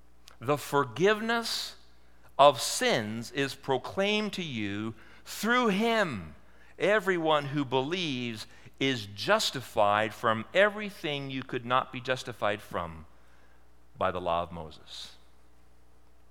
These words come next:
What is the gospel message? It is the message about Christ. It is a message that honors Christ. God the Father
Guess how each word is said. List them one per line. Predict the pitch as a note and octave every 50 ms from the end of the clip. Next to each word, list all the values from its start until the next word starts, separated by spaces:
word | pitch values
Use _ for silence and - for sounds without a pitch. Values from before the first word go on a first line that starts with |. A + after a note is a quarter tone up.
| - - - - - - - - - - - - - - - - -
What | C#3 D#3+ E3+ F#3+ G3 F#3+ - - - - - - - - - - - -
is | C3 C#3 C#3 C#3 C#3+ C#3+ C#3 - - - - - - -
the | A#2+ B2
gospel | A2+ B2+ B2+ B2 B2 B2 - - A#2+ A#2 A2+ G#2+ G#2 G#2 - -
message? | G2+ G#2+ A#2 A#2+ A#2+ - F#2 D#2 D2+ D2 - -
It | - A#2+ A#2
is | A#2 G2+
the | A2
message | G#2+ A2+ C3+ F3+ G3+ F#3 - - E2+ D2 E2 - - - - - - - - - - - - - - - - - - - - - - - - - - -
about | G#2+ G#2+ G#2 G#2+ -
Christ. | - - B2+ A#2+ - - - - - - - - - - - - - - - - - - - - - - - - - - - - - - - -
It | - C#3 D3
is | D3+ D3 C3
a | D3+
message | D3 D3 D#3+ G3 G#3+ - - C#3+ A2+ G#2+ F#2+ F#2
that | G#2+ A2+ B2 - -
honors | C3 D3 D#3+ E3+ E3+ E3 D#3 B2+ -
Christ. | - - D3+ C#3 C3+ B2 G2+ E2 - - - - - - - - - - - - - - - -
God | A2+ D3 D3+ E3+ F3 E3
the | E3+ D#3+
Father | - - - D#3+ E3 F3 F3+ F3 F#3+ F#3+ F#3+ G3 G3 G3